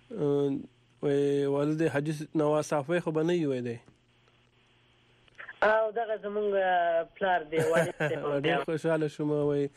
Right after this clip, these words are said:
Speaker 1: ځکه چې دا د افغانستان لپاره لوی افتخار دی، چې کونړ لپاره افتخار دی، کونړ کې بیا نرنګ لپاره افتخار دی، نرنګ کې کو-،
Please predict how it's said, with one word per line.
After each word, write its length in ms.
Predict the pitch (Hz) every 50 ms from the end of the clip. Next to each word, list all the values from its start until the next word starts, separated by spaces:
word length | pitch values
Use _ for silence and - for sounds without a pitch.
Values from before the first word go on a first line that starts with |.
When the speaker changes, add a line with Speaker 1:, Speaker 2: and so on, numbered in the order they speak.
| - - - - - _ _ -
Speaker 1:
ځکه 140 | 147 139 147
چې 80 | 135 151
دا 120 | 143 147
د 40 | 143
افغانستان 400 | 143 135 139 139 135 - 151 143
لپاره 180 | 139 135 135 135
لوی 260 | 135 143 151 156 151
افتخار 520 | 147 - - 151 143 - - 151 147 143
دی، 240 | 139 139 143 143 143
چې 160 | 139 - - 127 -
کونړ 300 | - 131 139 147 147 147
لپاره 220 | 139 143 143 139
افتخار 440 | 139 - - 143 135 - - 139 135
دی، 180 | 135 131 139 131
کونړ 300 | 123 - - 127 135 139 135
کې 40 | 139
بیا 140 | 135 131 135
نرنګ 360 | 131 127 127 135 147 151 147
لپاره 280 | 147 143 - - 151 156
افتخار 340 | 147 - 147 - - 147 135
دی، 120 | 131 139
نرنګ 400 | 135 131 139 147 147 202 196 151 139
کې 220 | 156 143 143 131 -
کو-، 280 | - 143 135 - _